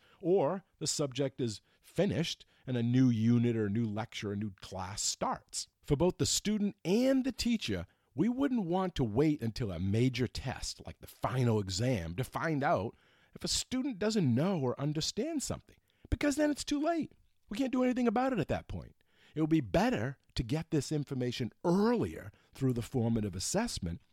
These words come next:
so that then we can make corrections and do something about it. Therefore, what makes formative assessment formative is that the teacher and the students use the data it generates to shape further instruction and learning. Some teachers, however,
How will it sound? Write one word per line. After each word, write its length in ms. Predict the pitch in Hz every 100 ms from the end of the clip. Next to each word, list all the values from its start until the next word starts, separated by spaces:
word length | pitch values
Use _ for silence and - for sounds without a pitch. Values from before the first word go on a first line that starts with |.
| -
so 100 | -
that 200 | 208 214
then 160 | 202 202
we 80 | 214
can 160 | 190
make 160 | 190 175
corrections 760 | - 147 175 233 - 104 87 - -
and 180 | 151 120
do 180 | 151 165
something 500 | - 156 151 143 139
about 400 | 117 95 113 135
it. 80 | - - _ _ -
Therefore, 520 | 202 311 - 120 113
what 200 | 113 214
makes 260 | 208 190 -
formative 460 | 156 196 202 131
assessment 540 | 101 - 196 - 120 98
formative 720 | - 120 240 - - 98 - - -
is 180 | 143
that 200 | 170 165
the 80 | 160
teacher 440 | - 202 190 196 -
and 360 | 160 226 277 277
the 80 | 254
students 640 | - - 294 294 92 - - -
use 380 | 110 131 208 226
the 80 | 247
data 340 | 160 110 110
it 160 | 147 135
generates 560 | 98 196 208 92 120 -
to 120 | 143
shape 440 | - - 151 180 _ _
further 460 | - 185 208 226 226
instruction 640 | 208 - 120 - - 156 -
and 180 | 185 202
learning. 360 | 285 285 - - _ _ _ _ _ _
Some 300 | - - 320
teachers, 400 | - 120 - 113
however, 480 | 117 123 120 113